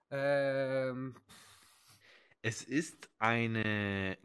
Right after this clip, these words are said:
Speaker 2: geschlossene Beziehung
Speaker 1: Mhm, mhm.
Speaker 2: und aber auch gleichzeitig eine Fernbeziehung. Also
Speaker 1: Oh, wow.
Speaker 2: ja,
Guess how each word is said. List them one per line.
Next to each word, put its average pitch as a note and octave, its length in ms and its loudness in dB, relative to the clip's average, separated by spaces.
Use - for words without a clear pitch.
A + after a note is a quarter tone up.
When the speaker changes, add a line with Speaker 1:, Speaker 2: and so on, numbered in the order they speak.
Speaker 2:
geschlossene G2+ 640 -2
Beziehung A#2+ 580 0
Speaker 1:
Mhm, C#3 360 -10
mhm. C#3+ 360 -12
Speaker 2:
und D3+ 640 -2
aber C3 400 4
auch A#2 220 2
gleichzeitig B2+ 1000 2
eine A2+ 500 0
Fernbeziehung. F#2 1200 -2
Also G#2 320 0
Speaker 1:
Oh, E3 220 2
wow. A#2 500 -4
Speaker 2:
ja, F#2 300 0